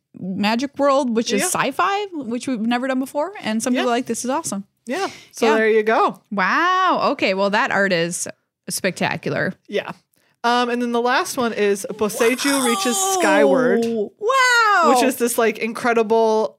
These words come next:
Speaker 1: It's a
Speaker 2: like,
Speaker 1: mosaic.
Speaker 2: mosaic, um, of Boseiju, who is the great big tree. Um, and I told you a little bit earlier about how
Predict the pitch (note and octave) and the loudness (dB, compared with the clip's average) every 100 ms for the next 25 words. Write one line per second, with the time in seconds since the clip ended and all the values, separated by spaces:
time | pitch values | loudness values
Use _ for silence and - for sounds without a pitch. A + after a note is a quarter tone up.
0 | - A4+ A4 A4 - F#4+ B4 A#4+ A3 G#3+ | -4 -2 2 2 2 2 2 4 4 4
1 | G#3+ F#3 G3 - - _ _ _ - A3 | 2 2 0 -4 -16 _ _ _ -4 -2
2 | G3+ F#3+ G3+ G#3 G3 A3 A#3 C#4+ C#4+ A#3 | 0 -2 0 -2 0 0 2 0 2 4
3 | A3 A3 G3 G#3 G3 G3+ A#3 B3 - A#3+ | 2 -2 -4 -4 -2 0 -2 -2 -6 -6
4 | A3+ A3 - - G3 F#3+ A3 - _ - | -6 -10 -10 -4 -4 -4 -10 -12 _ -20
5 | - - - A#3+ A3+ A3 B3 A#3+ C4 E4 | -20 -18 -2 0 0 0 -2 0 -2 -2
6 | G4 D4 A3 A3 A3 - A3 A3 G3 F#3+ | 0 2 2 2 0 0 0 0 2 0
7 | G3 G3 G3 F#3+ G#3 F#3+ | 0 0 -2 0 0 0